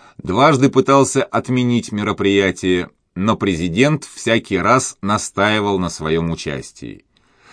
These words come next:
Стояла по-летнему знойная погода.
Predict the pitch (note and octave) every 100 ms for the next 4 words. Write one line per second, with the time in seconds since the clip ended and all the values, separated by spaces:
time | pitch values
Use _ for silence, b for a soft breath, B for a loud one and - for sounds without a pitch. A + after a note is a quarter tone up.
0 | b - - F#2+ B2+ C3 - A2+ C3+ C3
1 | A#2+ A#2 A#2 A#2 - D#2 G2 A#2 A#2+ A2
2 | G2+ F2+ D2+ D#2 D#2 D2+